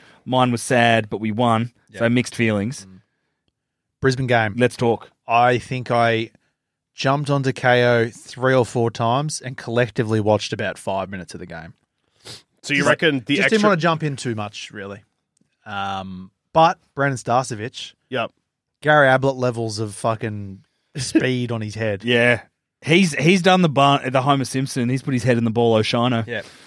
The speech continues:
Speaker 2: Dunkley's is growing back a little bit, but Brandon, and he, he went forward and kicked a goal. It's working already.
Speaker 1: Oh.
Speaker 2: Uh, Charlie Cameron, I think, kicked five goals really early in the game, and then just, um, they, he said, "That'll do. That'll do."
Speaker 1: He likes to do that every now and again.
Speaker 2: Yeah.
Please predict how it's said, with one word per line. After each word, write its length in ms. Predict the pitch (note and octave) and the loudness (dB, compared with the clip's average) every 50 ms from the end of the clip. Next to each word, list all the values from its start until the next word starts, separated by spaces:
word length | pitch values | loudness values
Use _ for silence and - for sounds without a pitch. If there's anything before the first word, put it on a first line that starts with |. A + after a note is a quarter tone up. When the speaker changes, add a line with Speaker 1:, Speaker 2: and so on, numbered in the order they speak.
| - - | -10 0
Speaker 2:
Dunkley's 420 | - D#3+ F#3 F#3 - G3+ F#3+ D#3+ | 0 0 0 2 0 0 0 2
is 100 | E3 D#3 | 0 -2
growing 320 | - - D#3 D3 C#3+ C3+ B2 | 0 2 2 2 2 2 2
back 240 | B2+ B2+ C3 B2 - | 2 2 2 0 -2
a 40 | |
little 180 | C3 B2 A#2 A#2 | -8 -8 -8 -4
bit, 220 | G#2 A#2 A#2+ A#2+ _ - | -2 -2 -2 -2 _ -4
but 160 | B2+ A#2 - _ _ | -4 -4 -6 _ _
Brandon, 580 | - A#2 B2 B2+ C3+ C3+ A2 G#2+ B2 D3 D#3+ - _ | -4 0 0 2 2 0 -2 -4 -6 -8 -14 -14 _
and 160 | C3+ C3 C3 | -4 -2 -2
he, 180 | C3 C3 A#2+ C3 - | -2 -2 -4 -6 -6
he 100 | C#3+ C#3+ | -4 -2
went 160 | D3+ D3 A2+ | -2 -2 -2
forward 200 | - B2 A#2 A#2 | -2 -4 -4 -4
and 80 | A#2 G#2+ | -4 -6
kicked 180 | - A2 - | -8 -10 -10
a 40 | A2+ | -6
goal. 340 | G#2+ B2 C3+ D3+ D3+ C#3 - _ _ _ - | -2 0 0 0 0 -2 -6 _ _ _ -14
It's 120 | - - | -8 0
working 360 | C3+ D#3 F3 F3 F3 E3+ C3+ | 4 4 4 4 4 0 -2
already. 320 | C3 B2+ C#3+ E3 D3+ C#3 - - | 0 2 2 2 0 -2 -6 -10
Speaker 1:
Oh. 440 | - - - - - - - - - _ _ _ _ _ _ _ _ _ _ _ _ _ _ _ _ _ _ - | -20 -20 -20 -20 -20 -18 -18 -20 -20 _ _ _ _ _ _ _ _ _ _ _ _ _ _ _ _ _ _ 0
Speaker 2:
Uh, 160 | C3 C3+ C#3+ | 2 2 2
Charlie 260 | - - F3 F#3 E3+ | 4 4 2 2 4
Cameron, 240 | - D#3+ D#3 D#3+ D#3 | 2 0 0 0 0
I 40 | C#3+ | -2
think, 140 | C#3+ C#3 B2 | -4 -6 -8
kicked 160 | - A#2+ - | -8 -8 -8
five 360 | - - B2 A2+ A2+ A#2+ A2+ | -6 -2 0 2 2 2 0
goals 260 | A2+ A#2 A2 A2 A2 G#2 | 0 0 0 0 -2 -2
really 460 | G#2 A2 A#2+ B2 B2+ A#2+ A#2+ A2+ A2 A2 | -2 0 2 2 4 4 2 4 4 4
early 220 | A2 G#2+ G#2+ G#2 | 4 2 2 0
in 80 | G2+ G2 | 0 -2
the 60 | G2+ | -2
game, 340 | G2 G2 G2 G2+ G2+ G2+ G2+ | -2 -2 -2 -2 -2 -2 -2
and 80 | G2 | -4
then 140 | G2+ G2 G2 | -4 -4 -4
just, 400 | F#2+ G2+ F#2+ - - - - G#2+ | -4 -4 -4 -4 -8 -8 -6 -6
um, 400 | F#2+ F2+ F2+ E2+ E2+ D#2+ - - _ _ _ _ | -6 -6 -6 -10 -12 -16 -18 -20 _ _ _ _
they, 120 | - F#2 | -14 -12
he 240 | F#2 - - - B2+ | -12 -12 -16 -16 -16
said, 260 | C3 - G2+ F#2+ E2+ | -12 -10 -10 -10 -8
"That'll 220 | - F#2+ F2+ B1 B1 | -8 -10 -10 -10 -12
do. 200 | E2 E2+ E2+ - _ _ _ _ _ _ | -14 -14 -14 -14 _ _ _ _ _ _
That'll 200 | - G2 F2+ F2+ | -12 -12 -12 -10
do." 220 | F2 F2+ F#2 G#2 - _ _ _ _ _ _ _ _ _ - | -12 -14 -14 -14 -14 _ _ _ _ _ _ _ _ _ 0
Speaker 1:
He 100 | E3+ G#3+ | 0 2
likes 260 | G#3+ G3+ G3+ - - | 4 4 2 2 -2
to 60 | - | -2
do 100 | C#3 C3+ | 0 2
that 120 | B2 A#2+ A2+ | 2 2 2
every 160 | A2 G2+ G#2 | 0 -2 -2
now 120 | G#2 G2+ | -2 -2
and 80 | G2+ G2 | -2 -4
again. 280 | F#2+ G2 G2 G2 G#2+ G#2+ | -2 -2 -4 -4 -4 -6
Speaker 2:
Yeah. 200 | G#2+ G2+ F2+ F2 | -10 -14 -14 -14